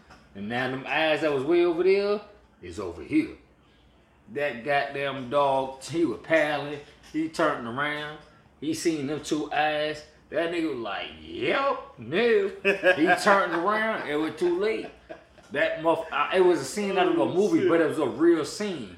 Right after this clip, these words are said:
Speaker 2: Lake
Speaker 1: It
Speaker 2: Placid.
Speaker 1: looked like a movie.
Speaker 2: <laughs>
Speaker 1: That nigga alligator,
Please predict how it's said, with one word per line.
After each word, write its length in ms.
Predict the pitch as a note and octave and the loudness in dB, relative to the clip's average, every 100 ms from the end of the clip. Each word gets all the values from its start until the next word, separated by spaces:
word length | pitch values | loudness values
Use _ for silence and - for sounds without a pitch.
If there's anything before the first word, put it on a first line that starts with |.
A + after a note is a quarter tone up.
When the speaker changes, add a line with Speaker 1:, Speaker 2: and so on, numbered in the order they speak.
| - | -14
Speaker 2:
Lake 160 | A#2+ D3 | -12 -8
Speaker 1:
It 80 | |
Speaker 2:
Placid. 240 | G#3 A#3 F#3 | 2 4 6
Speaker 1:
looked 140 | F3+ | 4
like 160 | F3+ - | 4 2
a 80 | - | -2
movie. 300 | E3+ A3 F#3 | 0 0 0
Speaker 2:
<laughs> 300 | B3+ G3+ - | -2 -2 0
Speaker 1:
That 240 | F3+ G3+ | 2 2
nigga 240 | F#3+ F3 E3+ | 2 0 2
alligator, 840 | E3 F3 E3+ D3+ E3 E3 D3 D3+ | 2 4 2 0 -2 0 -2 -4